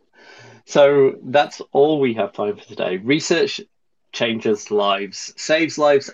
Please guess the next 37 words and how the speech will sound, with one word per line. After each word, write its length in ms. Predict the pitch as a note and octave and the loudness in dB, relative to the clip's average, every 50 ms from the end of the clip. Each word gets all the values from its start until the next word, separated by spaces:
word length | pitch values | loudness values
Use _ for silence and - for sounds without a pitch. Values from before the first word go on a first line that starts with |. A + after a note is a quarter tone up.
| - | -10
and 260 | C3 D3 E3 E3 C#3+ | -8 -8 -6 -6 -8
improves 560 | - - C#3 C3 B2 - - A#2 A2+ G#2+ - - | -2 0 0 0 -2 -2 -2 -2 -2 -2 -6 -10
outcomes. 600 | - G#2+ A#2 A2+ - - A2 G2+ G2 G2 - - _ _ - - - _ - | -6 -4 -4 -4 -4 -6 -8 -8 -8 -8 -16 -20 _ _ -20 -20 -20 _ -6
The 100 | - C3+ | -6 -2
pandemic 480 | - C3+ C3 C3 D3+ D3+ D#3 D3 - - | 0 0 0 2 0 0 0 -2 -2 2
has 300 | C#3 C3+ C3 - - - | 2 2 2 2 -4 -10
massively 600 | - C3+ D#3 D#3+ D#3 - - E3+ C#3+ C#3+ C#3+ C3 | -4 -4 -2 -2 -2 0 0 0 0 2 -2 0
increased 500 | B2 B2 A#2+ - - B2 A2+ A2+ - - | 0 -2 -4 -2 -2 -4 -4 -4 -8 -8
research 460 | - A#2+ B2 B2 - C3 A2 - - | -6 -4 -4 -2 -2 -4 -4 -4 -6
awareness, 480 | A2 G#2 G#2 G#2 G2+ G2+ G#2 G#2 - - - - | -8 -6 -6 -6 -6 -8 -10 -14 -14 -14 -10 -10
and 160 | G#2+ G#2 G#2+ | -10 -10 -10
more 320 | A2 A#2 B2 C3 C#3 C#3 | -8 -4 0 2 2 0
people 380 | C#3 - B2 A#2 - - A2 G#2 | 0 -4 -10 -10 -6 -6 -6 -6
than 200 | G#2+ G#2+ G#2+ G#2+ - | -6 -8 -8 -6 -4
ever 300 | A#2+ A#2+ A2 A2+ G#2 - _ - - _ _ - | -4 -4 -2 -4 -6 -6 _ -16 -20 _ _ -6
have 140 | A#2+ A2+ | -6 -2
gotten 240 | A2+ C#3 C3 A#2 A2+ | -2 -2 -2 -2 -4
involved 400 | A#2 A2 G#2+ C3+ D3+ D3+ C3+ - | -10 -4 -2 -2 -2 -2 -2 -8
in 100 | A2+ G#2 | -8 -8
research 460 | G#2 G2+ G2 - - G2+ G2 - - | -8 -10 -12 -6 -6 -6 -6 -6 -14
during 240 | _ - G#2+ G2+ F#2 | _ -2 -2 -2 -2
the 80 | F#2+ G#2 | -4 -12
pandemic, 460 | - F#2+ F#2+ F#2 G2+ G2 G2+ - - | -12 -14 -10 -10 -10 -10 -10 -6 -6
with 120 | A2+ A2 | -4 -2
over 300 | A#2 A#2 B2 A#2+ A2+ A#2+ | 0 0 0 0 0 -4
a 60 | A2+ A2 | -4 -4
million 480 | A#2 A#2+ B2+ C3 B2+ C3 B2+ A#2+ A2+ | -6 -2 -2 -2 0 0 -4 -4 -6
people 320 | - B2 A#2+ A2 - G2+ G2+ | -8 -8 -8 -6 -6 -10 -10
taking 340 | - - A2+ G#2+ - G#2 | -6 -6 -8 -6 -6 -10
part 240 | - - G#2+ G#2+ G#2 | -6 -4 -4 -4 -4
in 100 | G#2 G2+ | -6 -8
covid 420 | - - G#2 G#2 F#2+ G#2 F#2+ - - | -8 -6 -8 -8 -6 -8 -12 -10 -10
research. 460 | F#2 F#2 - - - - - - - - - - - - - - - _ _ - | -12 -12 -12 -14 -16 -14 -16 -18 -18 -18 -20 -20 -20 -20 -20 -20 -20 _ _ -2
There's, 260 | B2+ B2+ B2 B2 A#2+ B2 - - | -2 -2 -2 -2 -6 -10 -8 -6
uh, 220 | A#2+ A#2+ A2+ G#2+ | -2 -2 -2 -2
funding 420 | - - D#3 D#3 E3+ E3 E3+ D#3+ | -2 -2 -2 -2 0 0 0 0
available 480 | C#3+ A#2+ B2 A#2+ A2+ G2+ A2 A#2 C3 C3 | 2 0 0 -2 0 -2 -2 -2 -4 -4